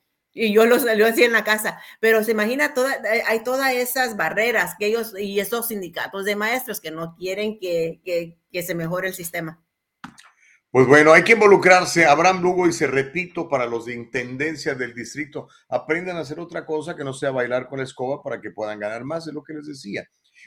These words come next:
Speaker 2: ¿Por qué se tienen que dar bonos a los maestros? Lo he dicho, lo repito, aún en las universidades de California la educación está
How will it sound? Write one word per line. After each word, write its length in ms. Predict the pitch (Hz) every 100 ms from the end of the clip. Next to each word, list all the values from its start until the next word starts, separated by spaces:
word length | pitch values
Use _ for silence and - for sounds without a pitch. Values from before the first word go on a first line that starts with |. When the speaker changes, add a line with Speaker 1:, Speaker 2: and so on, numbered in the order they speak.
| _
Speaker 2:
¿Por 200 | 139 -
qué 100 | 202
se 180 | 202 -
tienen 240 | 190 196
que 120 | 180
dar 180 | 160 165
bonos 320 | 160 170 139
a 40 | 135
los 180 | 123 113
maestros? 480 | 123 139 135 123
Lo 100 | 123
he 60 | 135
dicho, 320 | 139 143 131
lo 100 | 110
repito, 440 | 107 107 147 139 135
aún 160 | 151
en 80 | 139
las 200 | 117 -
universidades 480 | 113 107 - 127 131
de 60 |
California 500 | - 104 98 127 127
la 80 | 110
educación 460 | 104 98 104 127 120
está 340 | - 127 123